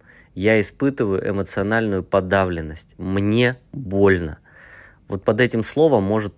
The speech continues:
целый хоровод различных состояний находиться. И поэтому я в совокупности говорю неким основанием, да, фразой «мне больно». Так вот, бывают люди, которые могут сразу в комментариях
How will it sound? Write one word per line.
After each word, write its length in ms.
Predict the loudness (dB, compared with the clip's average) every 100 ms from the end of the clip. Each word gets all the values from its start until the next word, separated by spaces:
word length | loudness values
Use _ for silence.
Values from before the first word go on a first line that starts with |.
| -18
целый 300 | -10 -2 -2
хоровод 640 | 0 0 2 2 4 2 2
различных 560 | -2 -2 -4 -4 -8
состояний 720 | -6 -6 -4 -2 0 0 0 -4
находиться. 720 | -6 -6 -4 -6 -8 -12 -16 _ _ -20 -20 -20 -14
И 140 | -6 0
поэтому 420 | 2 2 2 2
я 180 | 2 2
в 80 |
совокупности 880 | 0 0 0 0 -2 -4 -4 -6 -6
говорю 540 | -4 0 2 2 0 -4 -20 -20 _
неким 360 | -4 -2 -2 -2
основанием, 840 | -2 -2 0 2 2 2 -2 -6 -4
да, 140 | -6
фразой 500 | -4 -2 0 -2 -4
«мне 580 | -4 -4 -2 0 0 -4 _ -18
больно». 600 | -4 2 4 2 -2 -14 _ -20 -20 -20 -20 -10
Так 160 | -6 -2
вот, 160 | -2 0
бывают 420 | 2 4 4 2
люди, 280 | 0 0 0
которые 640 | -4 0 2 2 -2 -10 -12
могут 360 | -4 -2 -2
сразу 360 | -2 2 2 0
в 80 | -4
комментариях 920 | -2 0 0 0 2 2 0 -4 -10